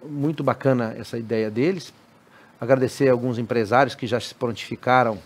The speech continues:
em, em bancar equipamentos. Ah, dizer que nós estamos sempre procurando tá na frente aí, né? Desde a compra de medicamentos, et cetera, de E P Is. Vou citar um exemplo aqui, ó.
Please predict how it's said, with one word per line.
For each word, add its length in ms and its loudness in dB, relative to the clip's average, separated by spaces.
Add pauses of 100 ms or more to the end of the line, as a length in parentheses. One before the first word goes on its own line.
(680)
em, 360 -8 (580)
em 340 -6
bancar 440 -2
equipamentos. 800 -2 (960)
Ah, 300 -8
dizer 400 0
que 100 -4
nós 120 0
estamos 240 -2
sempre 340 -4
procurando 420 0 (240)
tá 140 0
na 100 0
frente 560 0
aí, 260 -4 (220)
né? 320 -4
Desde 260 2
a 40 6
compra 360 -2
de 120 -2
medicamentos, 960 0
et 120 -12
cetera, 440 -6 (840)
de 120 2
E 60 4
P 140 2
Is. 500 0 (1120)
Vou 160 2
citar 260 4
um 80 4
exemplo 340 4
aqui, 220 0
ó. 80 0